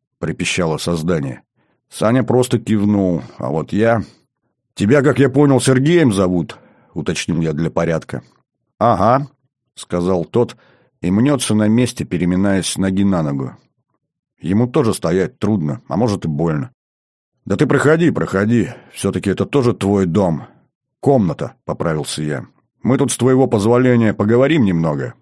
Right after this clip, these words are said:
произношу я. «Так, может, я тогда пойду погуляю?» неуверенно произносит пацанчик.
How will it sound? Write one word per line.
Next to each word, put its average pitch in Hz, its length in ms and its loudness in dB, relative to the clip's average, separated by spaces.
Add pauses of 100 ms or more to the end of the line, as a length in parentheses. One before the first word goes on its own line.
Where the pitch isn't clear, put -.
(320)
произношу 73 540 -6
я. 65 180 -8 (560)
«Так, - 180 -4
может, 147 220 2
я 151 60 6
тогда 143 200 2
пойду 147 260 4
погуляю?» 151 720 4 (500)
неуверенно 92 680 2
произносит 90 580 -2
пацанчик. 87 640 -6